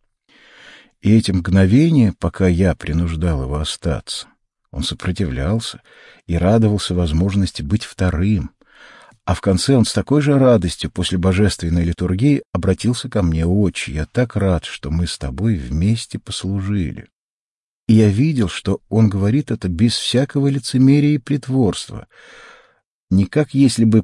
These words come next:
про себя он думал: «Конечно, я рад, но вообще-то ты тут приехал, сам моложе меня, строишь из себя умного». Нет.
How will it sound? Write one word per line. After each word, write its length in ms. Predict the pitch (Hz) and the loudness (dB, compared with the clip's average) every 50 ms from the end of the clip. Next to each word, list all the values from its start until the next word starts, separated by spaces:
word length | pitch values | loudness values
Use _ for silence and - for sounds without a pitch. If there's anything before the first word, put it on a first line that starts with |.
| - | 0
про 140 | _ - 107 | _ -2 -2
себя 420 | 101 - - 113 113 107 117 117 117 | -2 0 0 0 2 4 4 6 6
он 240 | 117 117 117 117 | 6 6 6 6
думал: 460 | 113 113 110 101 98 95 95 98 - - | 6 6 6 6 6 6 4 2 0 -2
«Конечно, 400 | - - 95 104 101 90 - - | -4 0 2 2 2 2 -2 -2
я 240 | 87 85 87 90 92 | -2 0 2 2 2
рад, 380 | 92 - 151 - - - - | 2 0 0 0 -2 -2 0
но 120 | 107 98 92 | 0 2 2
вообще-то 920 | 92 90 82 - - - - 85 - 78 - _ - 135 123 110 92 85 - - - _ _ _ _ _ _ _ - - - _ _ _ | 0 -2 -2 -6 -8 -6 -6 -6 -8 -8 -10 _ -2 -2 0 0 -2 -4 -8 -12 -20 _ _ _ _ _ _ _ -20 -20 -20 _ _ _
ты 160 | - - - | -8 -8 -8
тут 220 | - - - - - | -6 -6 -8 -8 -4
приехал, 840 | _ - 95 107 104 110 139 160 160 135 - - - 65 123 117 | _ 0 2 4 4 4 2 2 0 -4 -4 -4 -2 -2 -2 -4
сам 380 | - - - - - 69 - 131 | -6 -6 -2 -2 0 0 2 4
моложе 460 | 123 117 113 113 110 110 101 101 104 | 4 4 4 4 4 2 2 2 2
меня, 460 | 101 101 101 104 117 131 139 131 113 | 2 4 6 6 6 6 4 4 2
строишь 460 | - - - - - - - 110 - | 0 -2 -4 -4 -2 -2 -2 -4 -4
из 100 | - - | -6 -6
себя 320 | - - - - 82 92 98 | -6 -6 -6 -2 0 2 2
умного». 460 | 120 143 147 143 131 127 120 117 110 | 2 2 2 4 4 4 4 4 2
Нет. 560 | 101 92 90 90 104 117 127 - _ - _ | 2 2 2 2 2 0 -2 -6 _ -20 _